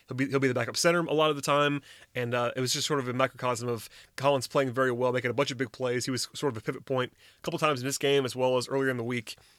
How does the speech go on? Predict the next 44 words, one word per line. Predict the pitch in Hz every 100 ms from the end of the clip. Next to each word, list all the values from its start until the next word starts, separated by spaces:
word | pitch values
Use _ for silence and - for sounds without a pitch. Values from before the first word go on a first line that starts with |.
| _
So | -
I | 123
wanted | 131
to | 123
reward | 117 113 127 131
him | 127 117
for | -
that | 117
impressive | 113 - 131 - 117
play. | - 120 120 120 113 - - _
And, | 120 117 117
uh, | 113 113
it, | 123 113
it | 131 131
takes | 147
a | 135
team | 160
effort | 165 175
for | 139
sure, | 135 170 180
but | 175 -
Collins | - 131 131 123
was | - 123 104
very | 151 156
good, | 139 139 135
and | 127 123 123
I |
think | 117 143
he's | 123
kind | - 135
of | 131
been | 127 131
a |
forgotten | - 117 135 120
man | 131 127
at | -
times, | 123 120 117
so | 120
I |
wanted | 120 117
to |
shed | - 127
some | 120
light | 120 117